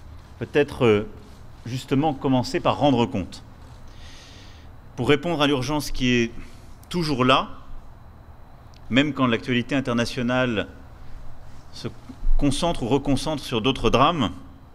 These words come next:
je veux ici dire et redire que nous ne détournerons jamais les yeux de cette urgence de soutien au peuple libanais. Et donc faire le point, comme je m'y étais engagé, comme je l'ai fait ce matin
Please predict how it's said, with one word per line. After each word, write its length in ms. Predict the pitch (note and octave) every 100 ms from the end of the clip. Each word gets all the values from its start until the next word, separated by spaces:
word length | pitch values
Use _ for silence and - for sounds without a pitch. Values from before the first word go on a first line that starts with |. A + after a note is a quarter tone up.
| - - - - - - - - - - - - - - - -
je 140 | -
veux 160 | G#2+ C3+
ici 580 | B2 - E3 D3+ C3 A2 A2
dire 220 | A#2+ B2+
et 40 |
redire 300 | A#2 B2 E3
que 80 | -
nous 160 | B2+ B2+
ne 80 |
détournerons 560 | A#2 C3 C3 C3 A#2 D3
jamais 540 | B2 C3 C3 B2+ A#2+ -
les 280 | A2+ A2+ G#2+
yeux 240 | D3+ E3 - - - - - - -
de 100 | A#2+
cette 300 | - F3 -
urgence 400 | B2+ B2 D#3 C3
de 120 | B2
soutien 500 | - C3+ - C3+ C3+ - - - - - - - - - - - -
au 60 | C3
peuple 520 | - D3 C#3+ B2+ B2 D3
libanais. 420 | B2+ A#2 F#2+ D2+ - - - -
Et 60 |
donc 240 | A2+ C3 C3
faire 200 | D3 C3
le 100 | A#2
point, 260 | C3 C#3+
comme 160 | D3+ B2
je 120 | A2+
m'y 120 | A#2
étais 200 | A2+ A2+
engagé, 420 | G#2+ G#2 G#2 C#3+
comme 160 | C#3+ A2+
je 100 | G#2
l'ai 120 | G2+
fait 180 | G2 A#2+
ce 160 | - C3
matin 420 | A#2 - C3